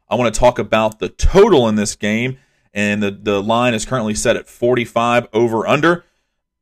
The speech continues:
Ten and oh in their last ten games. Um, the, the, it's the, I'm sorry,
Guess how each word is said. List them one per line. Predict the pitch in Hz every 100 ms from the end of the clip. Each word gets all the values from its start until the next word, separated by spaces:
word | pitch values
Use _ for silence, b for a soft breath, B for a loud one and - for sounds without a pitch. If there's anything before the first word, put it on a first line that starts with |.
| -
Ten | - 202
and | 214
oh | 196 143 98 104 _ -
in | 113
their | 107
last | 113 139 156 -
ten | 160 147 131
games. | 135 127 107 104 104 _ _ _ _ _ _ _ - _
Um, | 127 123 120 117 110 107 95 _ _
the, | 120 113
the, | 107 131 117
it's | 110 - 107
the, | 107 92
I'm | 117
sorry, | 104 95